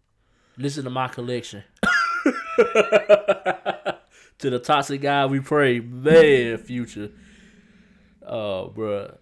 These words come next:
And, uh, what's a, who's another artist? Like, uh, well, I, I say I like Travis Scott 'cause I listened to it from, since he dropped his first mixtape, uh,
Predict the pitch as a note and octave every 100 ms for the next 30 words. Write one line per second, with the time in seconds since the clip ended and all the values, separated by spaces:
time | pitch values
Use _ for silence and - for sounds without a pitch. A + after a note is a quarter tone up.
0 | - A2 G#2 G#2+ G#2+ G#2 F#2+ F#2+ - _
1 | _ A3 E3+ A2+ G2 D#3 G#3 G#3 A2+ A2+
2 | B2 E2 F#2+ D2+ A2 G2+ F#2+ _ _ _
3 | _ _ _ _ _ G#2+ G#2 F2 - A#2
4 | F3+ G3+ F#3+ G#3 F3+ D#3+ F#3 D#3+ C3+ C3+
5 | C#3 B2+ - B2 A2+ D#3 E3 A#2+ - B2+
6 | A2+ A2+ - B2 C#3+ C#3 A#2+ A2 C#3 B2+
7 | B2 A#2 G#2 G#2+ A#2+ A2+ A#2+ G#2+ G2+